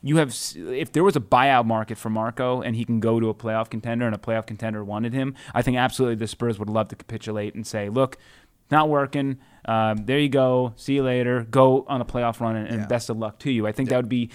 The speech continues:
Speaker 1: an optimal standpoint. Proof that nobody, A, wanted to trade for him, B, wants him in the buyout market. He's not even mentioned in any, like, any,
Speaker 3: Yep.
Speaker 1: any insider's article that I've read.
Speaker 2: Yeah.
Speaker 1: Not even mentioned. So the fact is, the industry is pretty down on Marco. So,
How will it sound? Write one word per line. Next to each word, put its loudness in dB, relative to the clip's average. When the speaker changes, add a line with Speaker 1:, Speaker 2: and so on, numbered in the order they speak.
Speaker 1:
an 0
optimal -2
standpoint. -6
Proof 6
that -2
nobody, 6
A, 0
wanted -2
to -18
trade -4
for -4
him, -2
B, 0
wants -4
him -4
in -2
the -4
buyout 0
market. -6
He's -6
not -2
even -4
mentioned -4
in -6
any, -4
like, -8
any, -4
Speaker 3:
Yep. -4
Speaker 1:
any -2
insider's -4
article -2
that -6
I've -6
read. -6
Speaker 2:
Yeah. -8
Speaker 1:
Not 4
even 0
mentioned. -4
So 2
the -8
fact -4
is, 4
the -8
industry 0
is 0
pretty -2
down -2
on -4
Marco. -8
So, 6